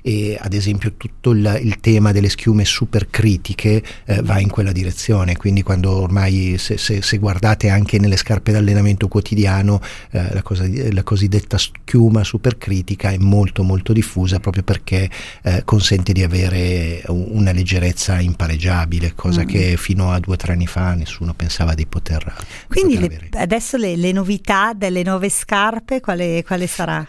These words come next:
Speaker 1: Allora, è un periodo interessante perché non esiste più la novità assoluta come
Speaker 2: Mm.
Speaker 1: la prima piastra con la fibra, eh, in carbonio, ma esistono tanti modelli che cercano di andare a coprire delle nicchie di mercato particolari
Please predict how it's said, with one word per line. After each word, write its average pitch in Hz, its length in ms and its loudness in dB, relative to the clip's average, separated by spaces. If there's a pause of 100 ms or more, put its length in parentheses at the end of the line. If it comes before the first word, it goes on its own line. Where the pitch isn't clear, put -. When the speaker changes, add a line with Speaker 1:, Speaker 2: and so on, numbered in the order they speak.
Speaker 1:
Allora, 190 280 2
è 127 40 4
un 135 100 2
periodo 285 300 0
interessante 120 760 0
perché 117 260 -2
non 151 200 4
esiste 170 360 0
più 208 240 0
la 139 120 2
novità 117 400 2
assoluta 113 640 -2
come 113 340 -2
Speaker 2:
Mm. 110 40 -2
Speaker 1:
la 107 100 -2
prima 123 280 2
piastra 117 360 -2
con 117 120 0
la 120 80 2
fibra, 120 320 0
eh, 113 300 -2
in 120 140 -4
carbonio, 156 520 0
ma 120 120 0
esistono 113 640 -2
tanti 123 440 -4
modelli 127 520 0
che - 100 -6
cercano 113 460 -4
di 113 80 -2
andare 117 240 -2
a - 40 -10
coprire 123 400 -6
delle 98 160 -4
nicchie 120 280 -4
di 120 80 -4
mercato 110 440 -6
particolari 120 760 -4